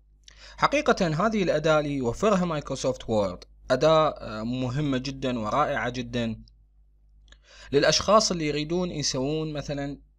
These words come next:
شهادات تقديرية، أو مثلًا يطبعون،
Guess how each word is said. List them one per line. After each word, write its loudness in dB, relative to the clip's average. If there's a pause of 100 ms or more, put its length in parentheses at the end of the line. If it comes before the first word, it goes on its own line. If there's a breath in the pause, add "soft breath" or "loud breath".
(140)
شهادات 0
تقديرية، -2 (460 soft breath)
أو 4
مثلًا -4
يطبعون، -4